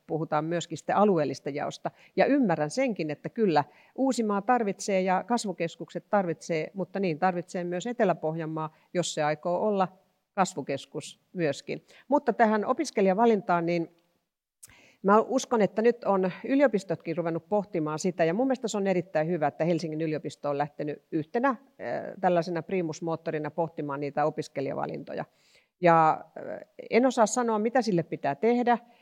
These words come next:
tarviiko tehdä kovinkaan paljon, mutta joka tapauksessa kannatan sitä, että nyt katsotaan sitä, että, että onko siinä jotain sellaista ruuvaamista. Viime kaudella tehtiin muutoksia, siitä ollaan vähän puolesta ja vastaan, onko se hyvä vai huono.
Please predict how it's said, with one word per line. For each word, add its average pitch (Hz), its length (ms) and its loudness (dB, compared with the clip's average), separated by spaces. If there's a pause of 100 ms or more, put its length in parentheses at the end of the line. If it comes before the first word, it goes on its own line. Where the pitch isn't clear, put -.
(160)
tarviiko 190 360 2
tehdä 165 240 -2
kovinkaan 156 460 -2
paljon, 240 580 2 (100)
mutta 202 280 -6
joka 196 240 0
tapauksessa 175 800 -2 (200)
kannatan 165 460 2
sitä, 156 320 -2
että 143 260 -6
nyt 165 180 -8
katsotaan 151 540 -2
sitä, 151 320 -4
että, 147 300 -4 (360)
että - 220 0
onko 214 200 4
siinä 165 220 -2
jotain 156 360 -2
sellaista 139 400 -4
ruuvaamista. 147 520 -2
Viime 285 240 -2
kaudella 190 260 2
tehtiin 160 380 -4
muutoksia, 233 680 -2 (280)
siitä 220 340 6
ollaan 160 260 2
vähän 165 200 0
puolesta 226 560 0
ja 156 140 -2
vastaan, 208 520 0
onko 196 140 -4
se 185 160 -4
hyvä 214 260 2
vai 147 180 0
huono. 220 480 -2